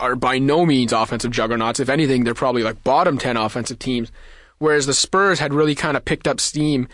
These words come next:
probably since about the middle of the Mavericks series and had been the best team all year. So I think if you had just looked at the numbers, say, on paper of the, like, the Spurs versus the Heat and not even known who the two teams were or which players were on each team, I think most people would say, "Oh,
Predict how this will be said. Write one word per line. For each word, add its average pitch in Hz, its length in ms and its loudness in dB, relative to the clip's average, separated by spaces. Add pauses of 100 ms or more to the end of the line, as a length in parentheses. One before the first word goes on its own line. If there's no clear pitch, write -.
(220)
probably 175 280 2
since 156 180 -2
about 143 180 -2
the 131 80 -2
middle 143 240 2
of 131 100 -2
the 123 40 -2
Mavericks 135 460 0
series 135 320 0
and 117 40 -2
had 120 120 -2
been 139 100 0
the 131 80 -2
best 127 300 -2
team 156 200 0
all 117 160 2
year. 151 300 2 (340)
So - 140 0
I 175 60 2
think 240 180 0
if 247 100 -2
you 214 140 0
had 180 160 2
just 160 160 0
looked 139 340 -2
at 143 140 0 (160)
the 139 140 -2
numbers, 135 500 0
say, 131 180 0
on 113 220 0
paper 135 420 0
of 113 200 -2
the, 135 240 -2
like, 117 160 0
the 120 80 -4
Spurs 151 420 0
versus 127 280 -4
the 120 60 -6
Heat 165 360 -4 (400)
and 143 160 0
not 160 200 2
even 151 280 2
known 147 420 2 (160)
who 185 220 -2
the 156 80 2
two 151 240 -2
teams 143 320 0
were 139 180 2
or 127 140 0
which 143 240 -2
players 139 340 -2
were 143 100 0
on 127 140 0
each 120 160 -4
team, 202 300 0
I 135 80 2
think 165 160 2
most 160 240 0
people 160 220 0
would 135 120 0
say, 139 380 0 (420)
"Oh, 165 180 2